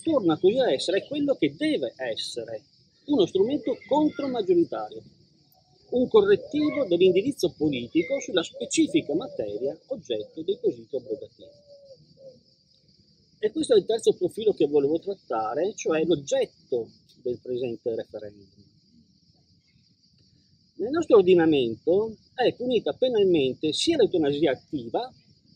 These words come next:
attraverso il reato di omicidio del consenziente, articolo cinquecentosettantanove del Codice Penale, sia l'eutanasia passiva,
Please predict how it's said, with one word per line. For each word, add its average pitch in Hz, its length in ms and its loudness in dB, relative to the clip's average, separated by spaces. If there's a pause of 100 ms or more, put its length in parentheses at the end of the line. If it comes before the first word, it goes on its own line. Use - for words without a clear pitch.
(420)
attraverso 160 440 -4
il 147 80 0
reato 170 220 0
di 147 100 0
omicidio 143 400 -2
del 127 140 0
consenziente, 127 1040 -6 (120)
articolo - 520 -10
cinquecentosettantanove 123 1300 -10
del 107 100 -20 (280)
Codice 117 360 -18
Penale, - 400 -16 (640)
sia 294 400 -6
l'eutanasia 190 560 2
passiva, 123 640 -4